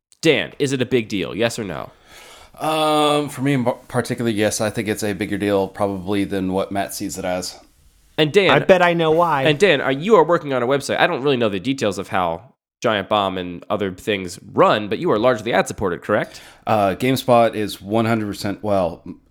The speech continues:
Speaker 2: it, it's ad, uh, supported, and then Giant Bomb, it's a mixture of both advertising as well as a subscription model for premium users.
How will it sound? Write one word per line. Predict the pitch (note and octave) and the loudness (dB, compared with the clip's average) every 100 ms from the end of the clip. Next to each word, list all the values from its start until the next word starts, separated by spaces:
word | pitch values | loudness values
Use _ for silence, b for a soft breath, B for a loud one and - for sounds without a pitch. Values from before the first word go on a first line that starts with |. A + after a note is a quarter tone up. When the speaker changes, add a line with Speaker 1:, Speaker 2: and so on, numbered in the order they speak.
| - | -2
Speaker 2:
it, | B2 B2 | -2 0
it's | B2+ - B2 | -2 0 4
ad, | B2+ A#2 A2+ - _ - | 6 4 0 -12 _ -4
uh, | G#2 F2+ E2+ E2 D#2+ | 0 0 0 -4 -6
supported, | - C#2+ F2 E2+ E2+ E2 | -10 -8 -6 -4 -6 -6
and | F#2+ F#2+ | -4 -2
then | F#2+ F#2 E2+ | 0 0 -2
Giant | A2+ A2+ A2 - | 0 2 0 0
Bomb, | G#2+ G2+ G2 G2 F#2+ b b | 2 4 2 -2 -8 b b
it's | G2 G#2 | -4 -2
a | F#2 | 0
mixture | G2+ - G#2+ G2 | 0 -2 2 2
of | E2+ | 2
both | G2+ F#2+ - | 2 0 -2
advertising | G#2+ G#2 G2 - G2+ G2 G2 G2 F#2+ | -4 -4 -4 -2 0 0 -4 -6 -6
as | E2+ E2+ | -6 -6
well | G2 F#2+ | -2 -2
as | F2+ | -2
a | F2 E2 | -4 -4
subscription | - F2 - G2+ - F#2 | -6 -8 -6 -6 -4 -6
model | E2 D#2 E2 | -4 -6 -6
for | F2+ | -12
premium | D2 F#2+ E2+ D#2+ E2+ | -10 -8 -6 -8 -8
users. | F2+ D#2 C#2 - | -8 -8 -10 -12